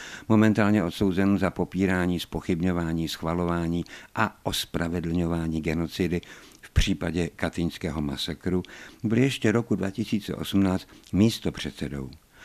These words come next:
A kdo stále vidí K S Č M jako přímou dědičku K S Č, tomu se zdá, že Konečná občas říká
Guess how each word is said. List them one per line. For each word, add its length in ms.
A 80
kdo 160
stále 340
vidí 240
K 80
S 220
Č 160
M 140
jako 240
přímou 380
dědičku 480
K 240
S 120
Č, 400
tomu 240
se 160
zdá, 320
že 140
Konečná 540
občas 340
říká 520